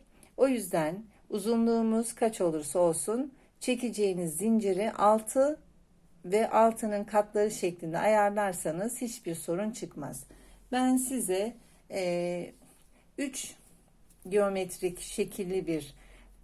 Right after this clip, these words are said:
örnek yapmak istiyorum. O yüzden, e, on sekiz tane zincir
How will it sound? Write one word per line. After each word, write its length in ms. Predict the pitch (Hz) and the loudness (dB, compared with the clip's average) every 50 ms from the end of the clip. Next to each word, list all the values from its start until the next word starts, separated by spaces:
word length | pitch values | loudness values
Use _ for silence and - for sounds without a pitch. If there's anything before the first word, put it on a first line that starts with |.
| - - | -4 0
örnek 400 | 208 196 202 196 196 190 185 - | 2 2 2 2 0 -2 -2 0
yapmak 380 | 170 156 156 - 156 151 - | -2 -2 -2 -2 -6 -6 -6
istiyorum. 400 | - - - - 190 208 226 226 | -8 -10 -4 -2 -2 0 0 0
O 100 | 233 254 | 2 2
yüzden, 640 | 247 220 190 170 147 139 170 170 190 240 262 294 - - - - - - - - | 2 2 0 -2 -2 -2 0 0 0 0 -2 -2 -6 -10 -20 -20 -20 -20 -20 -10
e, 220 | - - 185 185 | -6 -4 -4 -2
on 240 | - - 233 247 247 | -2 -2 0 0 0
sekiz 640 | 233 233 - 196 175 - - 165 143 135 135 - - | 0 0 -2 -2 -2 -2 -4 -6 -6 -6 -6 -8 -6
tane 340 | - 175 156 151 143 139 135 | -4 -4 -4 -4 -4 -4 -4
zincir 580 | 127 143 156 170 185 185 190 240 277 302 302 | -4 -4 -2 -4 -4 -2 -2 0 0 -2 -2